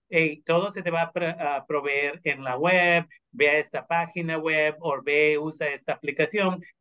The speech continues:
y yo ni sé cómo usar la tecnología? Entonces, la pregunta se vuelve que si ustedes están dando apoyo en esta situación para que padres, madres de familia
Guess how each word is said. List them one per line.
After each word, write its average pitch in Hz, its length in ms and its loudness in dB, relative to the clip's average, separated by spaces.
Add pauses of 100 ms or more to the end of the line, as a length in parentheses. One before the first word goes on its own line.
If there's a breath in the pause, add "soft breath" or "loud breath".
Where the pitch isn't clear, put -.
y 170 120 0
yo 180 140 2
ni 180 140 2
sé 170 240 2
cómo 160 240 -2
usar 147 320 -2
la 139 160 -4
tecnología? 123 600 -4
Entonces, 185 300 0
la 180 120 2
pregunta 214 400 2
se 175 140 -4
vuelve 143 480 0 (320 loud breath)
que 165 360 2
si 165 200 -4
ustedes 208 500 -2
están 160 400 0
dando 151 420 0
apoyo 151 760 0 (240 soft breath)
en 147 180 -2
esta 139 720 0
situación 180 640 -2
para 160 200 2
que 139 120 -4
padres, 156 440 0
madres 143 320 -4
de 135 100 -6
familia 139 580 0